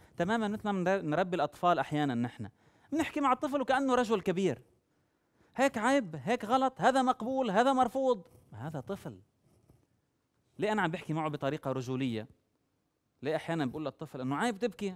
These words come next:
عيب على الكبير يبكي، مش عيب على الطفل يبكي، لأنني أتعاطى مع ال-، آه، بال-، بالعرف هي بيقول هيك، وهو، هو يفترض إنه مش عيب. لكن أت-، أتعاطى معه وكأنه نسخة أخرى مني.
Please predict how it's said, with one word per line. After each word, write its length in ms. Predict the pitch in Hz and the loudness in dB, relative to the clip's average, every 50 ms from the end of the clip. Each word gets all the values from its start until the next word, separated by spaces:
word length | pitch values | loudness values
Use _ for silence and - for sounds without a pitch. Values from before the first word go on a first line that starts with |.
| - _ | -10 _
عيب 240 | - - 202 202 175 | -10 -8 -8 -8 -8
على 80 | 175 175 | -10 -10
الكبير 280 | - - 185 208 180 | -10 -8 -8 -6 -6
يبكي، 220 | 180 156 147 - 147 | -6 -8 -6 -8 -8
مش 160 | 151 - - | -8 -8 -10
عيب 100 | 151 151 | -12 -10
على 100 | 147 139 | -12 -12
الطفل 320 | - _ 135 - - 127 | -12 _ -18 -18 -14 -14
يبكي، 260 | 123 120 - _ _ _ _ _ _ _ _ _ _ _ _ _ _ _ _ _ _ _ _ _ _ _ _ _ - | -14 -14 -16 _ _ _ _ _ _ _ _ _ _ _ _ _ _ _ _ _ _ _ _ _ _ _ _ _ -8
لأنني 460 | 120 131 156 170 160 156 156 147 131 | -6 -4 -2 0 0 0 0 0 -2
أتعاطى 480 | 139 - 147 135 175 220 - - 208 180 | -2 -2 0 0 0 0 0 0 -2 0
مع 200 | 175 170 147 147 | 0 0 0 0
ال-، 200 | 147 143 143 - _ _ _ _ _ _ _ | -2 -2 -4 -8 _ _ _ _ _ _ _
آه، 160 | 156 147 139 131 | -4 -4 -4 -4
بال-، 280 | 123 131 123 123 120 | -4 -6 -8 -8 -8
بالعرف 500 | 113 120 123 135 160 170 139 - - - | -8 -8 -6 -4 -4 -4 -6 -8 -12 -12
هي 160 | 107 104 104 | -10 -10 -10
بيقول 300 | 101 101 104 95 120 110 | -10 -10 -10 -10 -10 -10
هيك، 180 | 107 107 101 101 | -10 -12 -12 -12
وهو، 180 | 110 120 143 135 131 127 - - | -12 -12 -10 -10 -10 -12 -12 -10
هو 220 | 127 135 139 139 | -8 -8 -6 -6
يفترض 320 | 151 139 - - 143 139 | -8 -8 -8 -8 -6 -6
إنه 100 | 131 135 | -6 -6
مش 160 | 156 151 - 123 | -8 -8 -8 -10
عيب. 140 | 104 87 - _ _ _ _ _ _ _ _ _ _ _ _ _ _ _ _ _ _ _ _ _ _ _ _ _ - | -10 -12 -12 _ _ _ _ _ _ _ _ _ _ _ _ _ _ _ _ _ _ _ _ _ _ _ _ _ -4
لكن 220 | 127 139 - 156 | -4 -4 -2 -2
أت-، 160 | 196 220 220 | -4 -2 -2
أتعاطى 640 | 170 110 - - 165 - 165 160 208 254 - 233 196 | -4 -6 -6 -6 -4 -2 0 0 0 0 0 -2 -2
معه 260 | 196 214 196 202 196 | 0 0 0 0 0
وكأنه 720 | 202 190 175 - 170 139 160 185 190 185 175 175 175 151 | 0 -2 -2 -2 -2 -2 -2 -2 -2 -4 -4 -4 -2 -4
نسخة 460 | 160 170 - - - - 147 127 196 | -4 -6 -8 -8 -6 -4 -2 -2 -2
أخرى 300 | 226 - - 190 175 165 | -4 -4 -4 -2 -2 0
مني. 460 | 170 180 226 240 208 156 120 95 87 | 0 0 0 0 0 0 -2 -4 -6